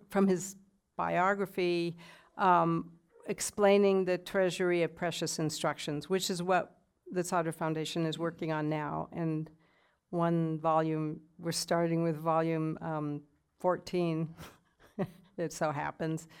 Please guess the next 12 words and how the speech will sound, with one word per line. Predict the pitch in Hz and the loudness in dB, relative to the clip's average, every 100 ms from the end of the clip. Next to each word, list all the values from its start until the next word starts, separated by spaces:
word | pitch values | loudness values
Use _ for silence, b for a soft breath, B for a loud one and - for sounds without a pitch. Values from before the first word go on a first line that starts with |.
| B B B B B B | B B B B B B
uh, | - 180 160 156 | 0 2 4 2
out | 185 165 | 0 0
of | 160 | 0
eighteen, | 156 156 - 170 156 151 | -2 -4 -2 0 0 -2
which | 151 160 | -6 -10
is | |
coming | - 165 160 156 | -8 -4 -2 -2
out | 147 | -4
soon | - 247 233 | -4 0 0
from | - 175 175 165 196 - | 0 -8 -4 -2 -2 -6
Shambhala. | - - 151 139 143 - - - b b _ _ b b b b b b - | -16 -12 -10 -8 -8 -10 -14 -16 b b _ _ b b b b b b 0
Um, | 220 196 190 190 - | 6 8 8 4 -2